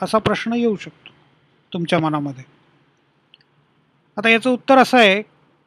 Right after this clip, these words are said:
की सिव्हिल लॉ याच्यामध्ये मग जसे संपत्तीच्या वाटपाचे प्रश्न आहेत किंवा ग्राहक आणि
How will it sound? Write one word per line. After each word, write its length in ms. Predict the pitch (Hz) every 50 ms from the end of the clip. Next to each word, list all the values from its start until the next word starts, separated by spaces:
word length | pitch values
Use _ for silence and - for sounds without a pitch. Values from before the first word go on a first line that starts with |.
| _ _ _ _ _ _ _
की 400 | - 226 226 233 233 226 226 208 - _ _ _ _ _ _ _ _ _ _ _ _ -
सिव्हिल 300 | - - 202 190 240 269 254 254 240
लॉ 440 | 233 226 214 175 151 156 180 196 202 - - _ -
याच्यामध्ये 720 | 180 180 170 202 202 208 208 202 214 214 214 214 214 214 208 - - -
मग 140 | 190 185
जसे 240 | 180 190 180 - 208
संपत्तीच्या 640 | 185 - 185 175 160 - 202 202 - 220 196 - 214
वाटपाचे 480 | 208 196 185 165 - 180 208 196 185 202
प्रश्न 340 | - - 190 170 - 196
आहेत 220 | 190 190 190 190 180 -
किंवा 200 | - 190 185 180 165 151
ग्राहक 420 | 165 175 165 160 185 202 190 -
आणि 460 | 196 185 185 190 190 190 185 180 180